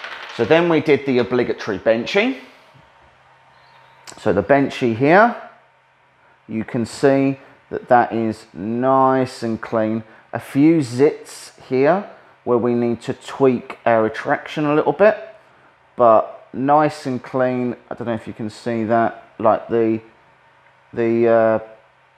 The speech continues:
chimney is really nice, the overhangs are really nice. A really nice print. Um, then I went for something a little larger. So at the moment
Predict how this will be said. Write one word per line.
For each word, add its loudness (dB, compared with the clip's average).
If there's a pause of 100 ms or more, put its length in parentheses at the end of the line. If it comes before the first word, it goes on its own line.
(160)
chimney 0
is -2
really 4
nice, 0
the -8
overhangs 2
are 0
really 0
nice. -4 (1900)
A 8
really 2
nice -4
print. -10 (800)
Um, 2 (100)
then 4
I 0
went 0
for -12
something -6
a 2
little -2
larger. 0
So -6
at -6
the -4
moment 0